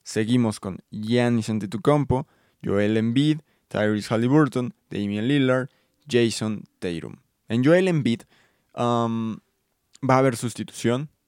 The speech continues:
va a haber un, un jugador que entre por él. ¿Por qué? Porque tuvo una lesión en un menisco en la rodilla izquierda, me parece. Entonces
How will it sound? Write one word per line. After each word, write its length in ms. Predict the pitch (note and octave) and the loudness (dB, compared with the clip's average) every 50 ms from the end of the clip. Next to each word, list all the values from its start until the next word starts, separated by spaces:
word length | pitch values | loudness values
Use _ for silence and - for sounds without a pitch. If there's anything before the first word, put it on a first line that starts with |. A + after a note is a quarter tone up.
| _ - - | _ -4 0
va 100 | A2 A2 | 2 2
a 40 | A2 | 4
haber 180 | A2 A2+ A2+ A2+ | 4 2 2 0
un, 480 | A2 A2 A2 A2 G#2+ G#2+ G#2 G2 - A2 | 0 -2 -2 -2 -2 -2 -4 -4 -4 -4
un 140 | A#2 A2+ | -6 -4
jugador 400 | - A#2 A2+ G#2+ G2+ G#2 G#2 G#2+ | -2 -2 0 0 2 0 0 -2
que 220 | - A2+ G#2+ G2+ G#2+ | -2 -4 -4 -2 -2
entre 260 | A2 A2 G#2 A2 F#2+ | -2 -4 -4 -6 -6
por 200 | - G2+ G#2 G2+ | -2 -2 0 2
él. 200 | G#2+ B2 C#3 - - _ _ _ _ _ _ _ _ - | 2 0 0 -4 -10 _ _ _ _ _ _ _ _ 0
¿Por 180 | A#2+ A#2+ A#2+ | 0 0 2
qué? 280 | - B2+ A#2+ G#2 - _ _ _ _ _ _ _ _ | 2 0 0 0 -2 _ _ _ _ _ _ _ _
Porque 720 | - C#3 D#3 D#3+ C#3+ - - - A#2+ A#2+ A#2+ A2+ - - _ _ _ _ _ _ _ | 4 6 8 8 6 4 0 0 0 0 0 -2 -4 -8 _ _ _ _ _ _ _
tuvo 240 | - C#3+ C3+ C3+ C#3 | 2 2 4 4 4
una 220 | C#3+ C#3 C#3 C3+ | 4 2 2 0
lesión 640 | B2+ A#2 A2 G#2 G#2 - - - B2+ C3 C3 B2+ A#2+ | 0 0 -2 -2 -4 -6 -6 -2 -2 0 0 0 0
en 80 | A2+ | -2
un 160 | A#2 A#2 A#2+ A#2 | -2 -4 -2 -2
menisco 560 | A2+ A2 A#2 B2+ B2+ A#2 - - - A#2 A2 | -2 -2 0 0 -2 -2 -4 -6 -6 -6 -6
en 60 | G#2 | -6
la 100 | G2 G2 | -8 -8
rodilla 360 | G2+ G2+ G2+ A2 A2+ A2 A2 | -8 -8 -8 -6 -4 -4 -4
izquierda, 800 | G#2 G2+ G2 - - - _ - - A#2+ B2+ C#3 C3+ C3+ C#3 C3+ | -4 -4 -6 -10 -12 -14 _ -10 -2 0 2 2 2 2 0 -2
me 140 | B2+ A2 - | -4 -4 -4
parece. 500 | - G2 G2 A#2 B2+ B2+ - D#3 D#3+ - _ _ _ _ _ _ _ _ | -4 -2 0 0 0 0 -2 -6 -8 -10 _ _ _ _ _ _ _ _
Entonces 680 | - A2+ A#2 A2 B2+ C3 B2+ A#2 C3 B2 - - - - | -8 -6 -4 0 0 0 0 0 -2 -4 -4 -6 -14 -18